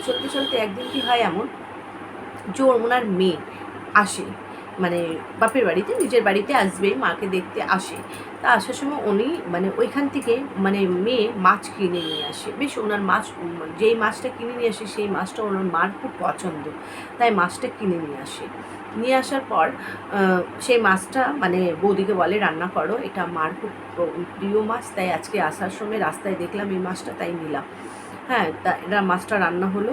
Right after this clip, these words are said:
ওকে, মাকে ওর মাছ দিল, মা ওর মাছ খেয়ে বলছে, "খুব ভালো মাছ লাগলো, আহ, উম, কম করে ছ মাস ধরে আমি মাছ খাইনি।" মেয়েটা সবসময় আসতো না, মানে দু মাস চার মাস পর পরই আসতো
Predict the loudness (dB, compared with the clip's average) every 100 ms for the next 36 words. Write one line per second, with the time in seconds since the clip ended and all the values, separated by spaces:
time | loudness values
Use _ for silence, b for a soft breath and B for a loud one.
0 | -2 -4 4 4 6 2 2 0 0 0
1 | 0 -2 -4 -4 -2 -2 0 2 2 0
2 | 0 -2 -4 -4 -2 -2 -6 -10 -8 -6
3 | -4 -2 0 0 -2 -2 -2 -2 0 -4
4 | -4 -12 -12 -12 -6 -2 0 0 -2 -6
5 | -10 -8 -4 -2 -4 -4 0 0 0 2
6 | 2 0 -2 0 0 0 -2 0 0 0
7 | -2 -6 -6 -6 -6 -6 -10 B B B
8 | B 2 4 4 4 2 0 -2 2 2
9 | 2 -2 0 0 0 -2 -2 -4 -10 -8
10 | -6 -4 -2 0 0 0 0 0 -2 -4
11 | -2 -2 0 0 2 2 0 -2